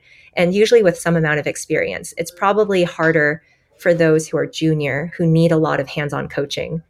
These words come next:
um, just to be totally, you know, transparent about that, because not only is your employer in another time zone, but he or she is relying upon you to teach them about go-to-market in the U S. They don't know. They don't know the American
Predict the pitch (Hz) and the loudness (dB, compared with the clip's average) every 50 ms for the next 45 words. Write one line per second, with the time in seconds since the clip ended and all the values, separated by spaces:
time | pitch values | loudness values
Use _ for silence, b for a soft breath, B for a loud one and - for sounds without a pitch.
0 | _ _ - 143 170 - 175 165 - 165 156 139 - - - 160 165 160 156 139 | _ _ -12 -8 -4 -4 -4 -4 -4 -8 -8 -10 -10 -6 0 0 2 2 2 0
1 | 143 143 139 160 160 190 - 139 139 - - - - 170 151 156 - - 165 151 | -2 -4 -4 -6 -10 -14 -12 -8 -8 -8 -8 -8 -6 -6 -6 -6 -4 -2 -2 -2
2 | 156 156 165 - - - - 165 - - - - 160 160 - 151 143 139 - _ | -2 -2 -6 -8 -10 -8 -8 -8 -8 -8 -8 -10 -12 -8 -6 -8 -8 -8 -10 _
3 | b b b b b b b b - 185 170 175 175 175 170 165 165 160 156 156 | b b b b b b b b -2 0 0 2 2 2 2 2 0 0 0 -2
4 | - - _ _ - - 165 156 151 - - 160 147 147 143 143 151 165 - 269 | -4 -8 _ _ -4 -2 -2 -2 -2 -2 -6 -4 -4 -2 -4 -4 -4 0 2 4
5 | 277 233 196 175 160 147 156 151 147 147 147 - - 208 220 226 185 170 156 151 | 4 4 4 2 0 -2 -4 -4 -4 -4 -4 -2 -2 -2 0 0 -2 -2 -4 -4
6 | 151 151 160 - _ - 170 156 - - - 165 - 220 220 226 202 190 - 196 | -4 -6 -10 -12 _ -4 -2 -2 -2 -4 -10 -14 -6 0 2 2 2 2 -2 -2
7 | 175 160 156 156 156 156 160 165 160 147 143 - 151 139 143 139 156 196 190 160 | -2 -2 0 -2 -4 -2 -2 -2 -2 -4 -6 -8 -10 -10 -6 -4 -4 -2 -2 -2
8 | - - - - - 185 175 - - - 107 - - 165 160 _ _ - - 160 | -4 -6 -16 -12 -10 -8 -8 -8 -6 -8 -8 -8 -8 -10 -12 _ _ -12 -10 -6
9 | - 147 - - - _ _ _ _ - 170 151 147 147 117 85 - - - - | -4 -6 -6 -6 -12 _ _ _ _ -4 -2 -2 -2 -4 -8 -10 -10 -10 -12 -12
10 | - 160 160 143 - - - - - 190 220 262 233 196 - 160 165 170 160 104 | -10 -10 -10 -10 -10 -10 -12 -8 -2 0 0 2 0 -2 -4 -4 -2 -2 -2 -2
11 | 110 185 214 226 b b b b b b b b b b _ _ _ - 180 208 | -4 -6 -10 -12 b b b b b b b b b b _ _ _ -4 2 2
12 | 233 247 208 185 185 170 160 160 160 156 156 156 160 160 170 156 156 151 165 | 2 2 2 0 -2 -2 -2 -2 -4 -4 -4 -6 -6 -6 -6 -8 -8 -8 -12